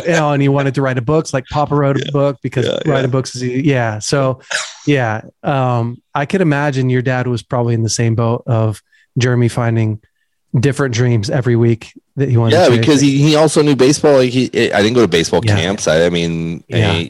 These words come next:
Speaker 1: I didn't, I just played ball in my backyard and in Little League, you know, it wasn't like
Speaker 2: So
Speaker 1: there was any kind of select thing going on.
Speaker 2: Bro, how do you make it to the pros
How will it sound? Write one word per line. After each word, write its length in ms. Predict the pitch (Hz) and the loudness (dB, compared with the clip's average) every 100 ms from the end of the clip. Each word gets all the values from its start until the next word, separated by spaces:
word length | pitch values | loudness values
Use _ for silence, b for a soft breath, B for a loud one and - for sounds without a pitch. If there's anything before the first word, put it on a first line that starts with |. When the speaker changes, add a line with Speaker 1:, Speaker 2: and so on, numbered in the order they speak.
| 90 87 | -8 -4
Speaker 1:
I 80 | 82 | 0
didn't, 400 | 85 101 95 92 - - | 0 0 -4 -10 -18 -6
I 80 | 85 | -4
just 200 | 117 - | -2 -2
played 340 | 90 82 76 - | -2 -4 -6 -4
ball 160 | 78 | -2
in 60 | 87 | -2
my 80 | 78 | -2
backyard 560 | 87 82 82 82 98 | 0 -2 0 0 2
and 260 | 92 69 62 _ - | 0 -6 -12 _ -8
in 260 | 82 82 | -6 -4
Little 240 | 78 95 107 | -2 0 0
League, 300 | 69 - - | -2 -10 -8
you 100 | 73 | -4
know, 160 | 78 | -2
it 40 | 82 | 0
wasn't 260 | 85 85 | 0 0
like 120 | 78 82 | -2 0
Speaker 2:
So 120 | 87 | 0
Speaker 1:
there 80 | 78 | 0
was 120 | 73 | -4
any 140 | - | -10
kind 220 | - 76 | -10 -8
of 60 | 67 | -8
select 360 | - - 85 - | -8 -8 -10 -12
thing 180 | - 57 | -14 -12
going 160 | - | -10
on. 180 | 50 - - | -10 -6 0
Speaker 2:
Bro, 320 | 131 170 139 | 2 2 0
how 220 | - 139 | -2 -2
do 80 | 170 | 0
you 260 | 185 185 | 2 4
make 340 | 160 123 147 151 | 4 2 0 -2
it 120 | - | -6
to 100 | - | -4
the 100 | 113 | -6
pros 580 | - - 135 104 104 | -4 -4 -2 -2 -4